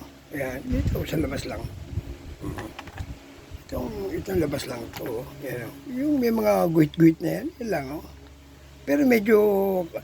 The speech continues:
kapal mo ng konti, pero huwag naman yung sobrang kapal, okay? O, pag matigas na yan, so, magagamit mo na siya. Mabipihit mo ng ganun, at hindi na siya matatanggal.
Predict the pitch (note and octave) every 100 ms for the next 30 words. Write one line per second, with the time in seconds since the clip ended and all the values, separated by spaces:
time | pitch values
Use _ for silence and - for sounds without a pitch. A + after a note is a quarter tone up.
0 | - - - E3 F3+ E3 D#3+ D3 C#3+ C3
1 | - - - C#3+ B2+ B2 A#3+ E4 A#3+ C#4
2 | A#3 G3 E3 - F3+ D#3 D3+ D3+ C3 C#3
3 | G#2 F#2 - - G2 A#2 A2+ - - -
4 | - - - - C3 C#3 D3+ D#3 E3 E3+
5 | D3+ C3 C#3 C3 A2 A2+ D3 F#3+ F#3 D3
6 | D3 B2 C3 B2+ - A2+ G2+ - - -
7 | - - - C3+ C#3+ D#3 - D3+ D3 E3+
8 | D3+ D3 C3+ A2 - F3 F#3 F3 D#3+ C#3
9 | C#3+ B2 A#2 A2+ G#2 G2